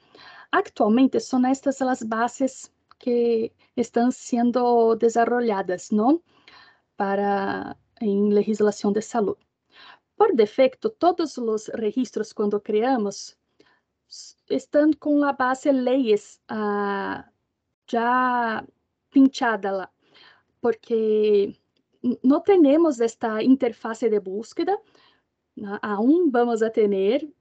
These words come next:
pero va a ser como el portal regional de la B O B S, que tiene todos los registros. Entonces, aquí va a ser todas las legis-, legislaciones, ah, juntas, ¿no?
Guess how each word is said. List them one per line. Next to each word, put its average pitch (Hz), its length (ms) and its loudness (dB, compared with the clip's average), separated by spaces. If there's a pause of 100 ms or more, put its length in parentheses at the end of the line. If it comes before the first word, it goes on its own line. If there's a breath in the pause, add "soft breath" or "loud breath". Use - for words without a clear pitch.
pero 247 300 -4
va 262 200 2
a 269 40 -2
ser 262 260 -4
como 277 320 2
el 269 80 0
portal 262 520 -4
regional 247 640 -4
de 233 440 -4
la 214 560 -6 (180)
B 233 120 2
O 247 100 0
B 220 200 2
S, 208 240 -4
que 208 160 -6
tiene 226 320 -2
todos 269 380 0
los 254 220 -2
registros. 226 600 -4
Entonces, 208 400 -2
aquí 214 280 -6
va 226 160 -2
a 226 60 -4
ser 220 280 0 (320 soft breath)
todas 294 340 2
las 240 220 0
legis-, 233 420 -2 (160)
legislaciones, 233 1120 -4 (100)
ah, 214 440 -6 (400)
juntas, 214 520 0
¿no? 226 300 -2